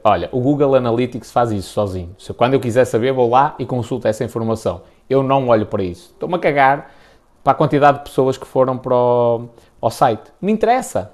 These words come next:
O que é que eu quero saber? Vendas. Quantas vendas é que se fez?"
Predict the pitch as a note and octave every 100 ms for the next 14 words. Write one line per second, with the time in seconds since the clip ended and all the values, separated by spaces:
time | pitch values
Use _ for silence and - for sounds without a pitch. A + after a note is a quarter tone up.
0 | _ - G#3 A3 G3+ E3 B2 A2 C#3+ A#3
1 | C#4+ G#3 G2 A2+ - - - F4 A#3+ F#3+
2 | C#3 C#3+ B2+ A2+ A2+ - - - F2+ F2+
3 | -